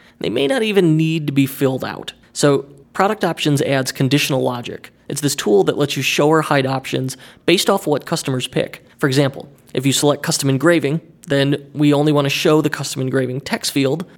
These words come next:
after they've checked that, and so on. Now, if you need sophisticated options or just more than the standard hundred variant limit, this is the app you need. You can get started today with a sixty-day free trial by going to ethercycle dot com slash bold. That's ethercycle dot com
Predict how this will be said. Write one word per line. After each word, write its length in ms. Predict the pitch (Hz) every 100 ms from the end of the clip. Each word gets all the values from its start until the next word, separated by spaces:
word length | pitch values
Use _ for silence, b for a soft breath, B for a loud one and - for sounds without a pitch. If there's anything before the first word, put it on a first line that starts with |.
| -
after 320 | 160 175 170
they've 180 | 156 156
checked 260 | - 220
that, 240 | - - - _ -
and 160 | 143
so 140 | - 107
on. 180 | - - B B B B B
Now, 80 | 151
if 100 | 156
you 80 | 175
need 180 | 214 208
sophisticated 640 | 196 214 220 190 196 156
options 640 | 127 - 131 127 127 - - _
or 280 | 151 143 143
just 260 | 143 214
more 220 | 190 180 175
than 160 | 160
the 60 | 139
standard 400 | - 143 139 127
hundred 280 | 143 139 127
variant 400 | 127 127 127 104
limit, 340 | 127 113 - B B
this 260 | 147 175 185
is 140 | 190
the 160 | 185 -
app 240 | 139 139
you 100 | 139
need. 320 | 127 113 107 - _ - -
You 60 |
can 80 | 151
get 160 | 151 -
started 460 | - 185 190 208
today 320 | 208 143 131
with 160 | 127 127
a 40 |
sixty-day 460 | 135 - - 160 135
free 220 | 131 139
trial 440 | 139 131 127 127 -
by 80 | 143
going 260 | 135 139 135
to 120 | 131
ethercycle 560 | 185 185 180 156 143 139
dot 220 | 127 120
com 260 | 127 127
slash 300 | 123 131 127
bold. 340 | - 87 65 - b -
That's 200 | 139 -
ethercycle 600 | 185 185 180 151 143 131
dot 200 | 127 127
com 340 | 135 143 165